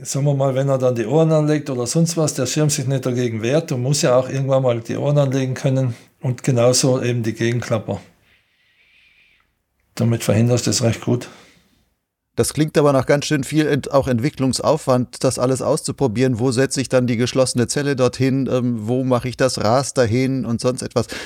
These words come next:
Speaker 2: Ist nicht Rast, jetzt springen wir mal kurz mal im Thema woanders hin, ist nicht Rast dann eigentlich auch ein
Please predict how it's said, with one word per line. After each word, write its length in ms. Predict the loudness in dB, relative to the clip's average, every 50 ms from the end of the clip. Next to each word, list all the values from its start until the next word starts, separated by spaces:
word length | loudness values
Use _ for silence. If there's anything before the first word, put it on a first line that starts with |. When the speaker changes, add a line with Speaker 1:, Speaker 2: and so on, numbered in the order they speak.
| -14 -16 -18 -10
Speaker 2:
Ist 220 | -6 -2 2 2
nicht 200 | 4 2 2 2
Rast, 460 | 2 4 4 4 2 0 -2 -6 -8 -12 -12 -18 -18 -12 -8
jetzt 220 | -6 -4 -4 -4
springen 320 | -6 -6 -2 -2 0 2 2
wir 80 | 2
mal 140 | 2 2 0
kurz 320 | 0 -2 -2 -2 -2 0
mal 80 | -2 -2
im 100 | -2 0
Thema 260 | -2 0 0 0 0
woanders 280 | 0 0 0 0 0 -2
hin, 100 | -2 -6
ist 160 | -6 -6 -4
nicht 300 | -2 -2 -2 -2 0 0
Rast 260 | 2 2 2 0 0
dann 140 | 0 0 0
eigentlich 320 | 0 0 0 0 -2 -2
auch 100 | -2 -2
ein 300 | 0 0 0 0 0 -2